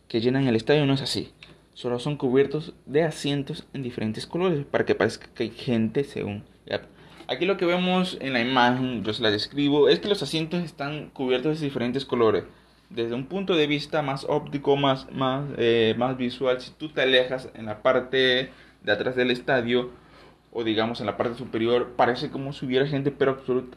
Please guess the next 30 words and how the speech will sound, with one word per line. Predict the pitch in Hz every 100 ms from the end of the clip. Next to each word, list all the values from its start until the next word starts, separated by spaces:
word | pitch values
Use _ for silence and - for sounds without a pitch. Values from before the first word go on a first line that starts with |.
| -
no | 135
hay | 156
absolutamente | 165 117 113 131 131 135
nadie, | 160 175 165 107
solamente | 107 131 131 135 143 151
son | - 151 156 - _ _ _ _ -
las | 135 135
butacas | 123 135 139 147
que | 127
están | 123 127 135 - -
pintadas | 135 117 117 156
de | 147
diferentes | 127 120 135 139
colores. | - 113 110 101
Obviamente | 113 123 127 - - -
la | 120 117 - _ _ _ _ -
ilusión | 123 120 131
óptica | 139 135 147 135
hace | 139 -
que | 175 127
veamos | 117 120 131
que | - -
hay, | 98 82 -
que | -
hay | 104
personas, | 120 - 220 170 104
aunque | -
no | 95
hay | 104
nada. | 87 -